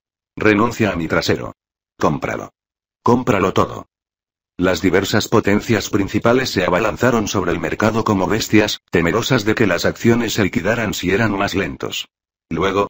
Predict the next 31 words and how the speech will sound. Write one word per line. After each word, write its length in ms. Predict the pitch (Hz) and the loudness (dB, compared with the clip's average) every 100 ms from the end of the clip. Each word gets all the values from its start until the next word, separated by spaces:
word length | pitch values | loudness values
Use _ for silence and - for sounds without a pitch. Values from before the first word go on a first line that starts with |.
| - | 0
con 180 | 95 | 0
asombro, 500 | 92 - 113 107 104 - | 0 0 0 2 0 0
notaron 500 | 98 101 117 123 135 | -2 0 2 2 2
que 100 | 90 | 0
incluso 440 | 78 76 127 - | -2 0 0 2
después 420 | 113 110 - 113 107 | 2 0 2 2 4
de 100 | 135 | 0
que 100 | 135 | 2
se 160 | 127 | 0
desperdiciaron 840 | 90 82 - 98 95 120 123 127 101 | 0 -2 -2 -2 0 2 2 0 0
varios 380 | 101 107 - | 0 0 -2
cientos 480 | - 117 127 123 110 | 0 2 2 0 0
de 100 | 92 | 0
millones 440 | 85 73 90 101 90 | 0 2 2 0 -2
de 100 | 95 | 0
yuanes 460 | 92 80 104 127 | 2 2 0 0
en 80 | 92 | -2
la 120 | 80 | 0
compra 380 | 110 120 123 101 | 0 2 2 0
de 140 | 78 | 0
estas 300 | 95 - 117 | -4 0 0
hierbas, 500 | 101 110 117 120 - - | 2 2 2 0 -4 -4
todavía 480 | - 101 101 135 104 | 2 2 4 2 2
había 260 | 87 123 87 | 0 0 0
existencias 720 | - 78 - 101 - 107 - | -4 -4 0 0 2 -2 0
disponibles. 720 | 92 - 69 82 64 52 - _ _ _ _ _ _ _ | -2 -2 -2 -2 -4 -8 -10 _ _ _ _ _ _ _
"¿Hay 200 | - 113 | -2 0
más?". 400 | 101 101 107 - - _ _ _ _ _ _ _ | 0 0 -2 -8 -14 _ _ _ _ _ _ _
Los 220 | 98 98 - | -2 0 2
peces 380 | 117 123 123 | 0 2 0
gordos, 480 | 85 107 110 110 - | 0 0 0 -4 -8